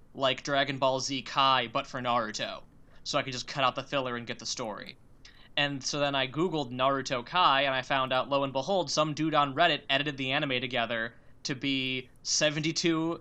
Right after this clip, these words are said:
feature-length episodes, each one corresponding to a volume of the manga. And it's just, like, a cut to manga.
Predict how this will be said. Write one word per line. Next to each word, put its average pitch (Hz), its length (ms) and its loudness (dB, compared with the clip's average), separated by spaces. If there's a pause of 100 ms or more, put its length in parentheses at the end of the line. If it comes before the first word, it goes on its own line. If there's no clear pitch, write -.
feature-length 160 680 -2
episodes, 131 680 -2
each 147 240 -4
one 151 200 -4
corresponding 151 640 -2
to 151 160 -4
a 143 40 -4
volume 147 400 0
of 135 120 -6
the 131 80 -2
manga. 135 580 2 (600)
And 127 440 0 (160)
it's 131 240 -2
just, - 280 -4
like, 143 240 -4
a 147 100 4
cut - 320 -4
to 147 80 -4
manga. 135 580 0